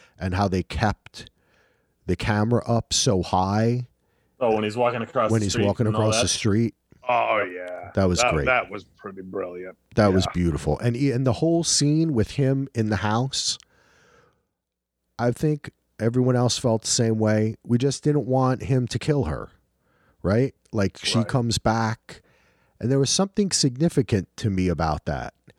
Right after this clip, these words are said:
Speaker 1: because I would have thought that Lalo would have killed her. Did he make a mistake by not killing her?
Speaker 2: Well, that's, uh, this is a question I was gonna ask you guys. Do you think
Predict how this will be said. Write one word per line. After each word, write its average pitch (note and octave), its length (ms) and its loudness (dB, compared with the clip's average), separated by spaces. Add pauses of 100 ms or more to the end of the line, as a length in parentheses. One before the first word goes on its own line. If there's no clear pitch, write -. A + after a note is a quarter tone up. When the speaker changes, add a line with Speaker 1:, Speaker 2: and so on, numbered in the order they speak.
(760)
Speaker 1:
because A2+ 840 0 (1000)
I G#3+ 200 2
would G3 180 2
have - 80 -2
thought D#3+ 500 0 (160)
that A2+ 280 -2
Lalo G#2 960 0 (100)
would A#2+ 300 0
have A3+ 180 0
killed C#2+ 360 -2
her. B1+ 300 -4 (120)
Did A2 160 0
he G#3+ 120 0
make B3 260 -2
a A3 60 2
mistake D#3 600 0
by C3+ 140 2
not D#3 240 0
killing A3 360 -2
her? C4+ 240 -4 (560)
Speaker 2:
Well, C#3 180 0
that's, D3+ 280 -2
uh, C3+ 200 0 (100)
this E3+ 180 -2
is G3+ 80 -2
a D#3 80 2
question D#3 340 0
I C3 100 2
was A#2+ 140 2
gonna A#2 160 0
ask A2 260 0
you A2 80 -4
guys. F2+ 300 -2
Do G2 100 -12
you C3 160 2
think D#3 440 -4